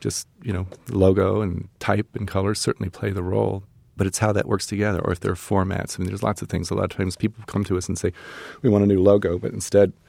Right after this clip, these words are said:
we s-, take a step back and say, "Let's take a look at what your messages are and what you're saying, 'cause that could be your problem."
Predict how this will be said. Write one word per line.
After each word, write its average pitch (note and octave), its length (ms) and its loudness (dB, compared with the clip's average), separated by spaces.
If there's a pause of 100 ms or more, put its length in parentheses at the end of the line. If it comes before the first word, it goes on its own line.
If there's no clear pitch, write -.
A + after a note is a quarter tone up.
(320)
we A#2 80 0
s-, - 180 -4
take A#2 160 2
a G2+ 40 -4
step A2+ 220 0
back A2 220 4
and F2+ 120 0
say, F#2 260 4 (400)
"Let's G#2 180 0
take F#2+ 140 4
a F2+ 60 4
look F#2+ 220 4
at F#2 100 2 (200)
what G#2+ 140 2
your G2 100 0
messages F#2 540 -2
are E2+ 220 -2
and E2 320 -4 (680)
what A2+ 180 2
you're F2 80 -6
saying, G2 360 -2
'cause E2+ 140 -8
that - 140 -6
could G2+ 120 -2
be G2+ 80 -2
your G2+ 120 -4
problem." - 420 -10